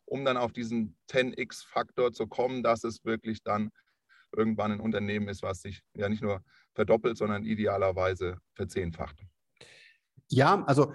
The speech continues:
Speaker 2: n-, n-, was mir auch nochmal wichtig ist, diese zehn X D N A, die, die kommt daher von der Mondlandung. Ähm, das heißt, ähm, das war ein deutscher Ingenieur, der war Teil von dem amerikanischen Team damals und der hat gesagt, wenn wir auf dem Mond landen wollen, müssen wir zehnmal besser sein. Und daraus kommen dann zum Beispiel die heutigen Chips und so weiter.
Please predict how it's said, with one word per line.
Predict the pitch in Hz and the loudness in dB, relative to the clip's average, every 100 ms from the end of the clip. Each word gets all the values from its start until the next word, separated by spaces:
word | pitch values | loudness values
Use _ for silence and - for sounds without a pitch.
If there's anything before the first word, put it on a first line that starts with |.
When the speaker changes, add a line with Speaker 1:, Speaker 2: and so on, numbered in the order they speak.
| - | -2
Speaker 2:
n-, | 131 139 | 0 2
n-, | 147 127 | 0 0
was | 131 135 | 4 6
mir | 156 | 8
auch | |
nochmal | 135 131 | 6 4
wichtig | 170 165 | 2 0
ist, | 143 | -2
diese | 131 123 | -4 -4
zehn | - 151 - | 0 0 0
X | 143 - - | -6 -10 -6
D | 117 123 | 2 2
N | 107 | 4
A, | 107 120 160 | 4 4 4
die, | 135 127 113 | 2 0 -2
die | 113 | 0
kommt | 135 120 | 0 4
daher | 120 127 127 120 | 4 4 4 2
von | - 110 | 2 2
der | 104 | 4
Mondlandung. | 104 143 170 156 151 175 185 233 269 - | 6 6 6 4 4 2 -2 -6 -8 -4
Ähm, | 120 117 | 0 0
das | 110 | 2
heißt, | 120 123 - - - - | 2 2 0 -20 -20 -6
ähm, | - 113 113 | 2 2 4
das | 110 - | 0 2
war | 113 | 4
ein | 110 | 6
deutscher | 107 127 147 | 6 6 4
Ingenieur, | 113 110 101 120 156 | 2 2 2 2 4
der | 123 | 4
war | 113 110 | 2 0
Teil | - 110 139 | 0 0 0
von | 139 113 | 0 0
dem | 110 107 107 | 0 0 -2
amerikanischen | - 104 98 110 110 - 95 | -2 -4 -2 0 0 0 -2
Team | 160 170 | 0 2
damals | 135 135 127 | 4 4 2
und | 120 | 0
der | |
hat | 117 | 2
gesagt, | 113 101 | 2 2
wenn | 123 190 | 2 4
wir | - | 0
auf | |
dem | - 120 | 0 2
Mond | 123 156 | 4 2
landen | 143 117 110 | 2 0 0
wollen, | 104 113 | 2 2
müssen | 120 - | 2 0
wir | 117 110 | -2 -2
zehnmal | - - 147 135 123 | -2 2 4 6 4
besser | 107 110 117 | 4 2 2
sein. | 92 95 | 2 0
Und | 90 - | -2 0
daraus | 113 113 - | 2 2 0
kommen | 123 120 | 0 2
dann | 113 107 | 2 0
zum | 107 | 0
Beispiel | 107 104 107 | 0 2 0
die | 104 | 2
heutigen | 104 107 92 104 | 2 2 -2 -2
Chips | - 165 170 | 2 0 0
und | - | -10
so | - | -4
weiter. | 98 98 147 | -2 2 0